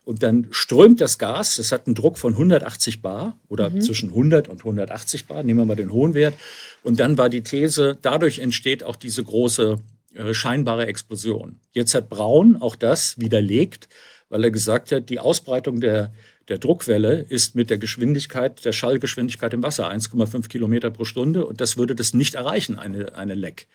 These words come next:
Speaker 1: Würde nicht diese Geschwindigkeit, äh, erreichen.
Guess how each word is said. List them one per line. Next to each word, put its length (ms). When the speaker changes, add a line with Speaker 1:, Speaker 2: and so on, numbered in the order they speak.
Speaker 1:
Würde 260
nicht 300
diese 220
Geschwindigkeit, 760
äh, 100
erreichen. 680